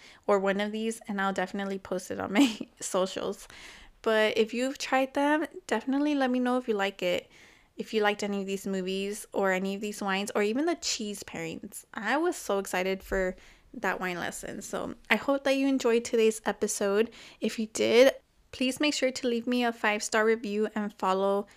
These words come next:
my podcast on Apple Podcasts, Spotify, and Anchor dot F M.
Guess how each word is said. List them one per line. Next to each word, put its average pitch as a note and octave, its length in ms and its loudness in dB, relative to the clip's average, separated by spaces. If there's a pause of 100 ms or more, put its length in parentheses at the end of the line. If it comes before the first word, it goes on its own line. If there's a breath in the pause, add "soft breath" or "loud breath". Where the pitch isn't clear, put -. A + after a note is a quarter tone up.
(160 loud breath)
my F#3+ 500 2
podcast C4+ 580 2 (100)
on G#3+ 220 0
Apple A3 680 2
Podcasts, G#3+ 680 0
Spotify, G#3 760 2
and G3+ 180 -4
Anchor G#3 320 0
dot F#3+ 200 2
F G3+ 180 -2
M. C#4+ 380 2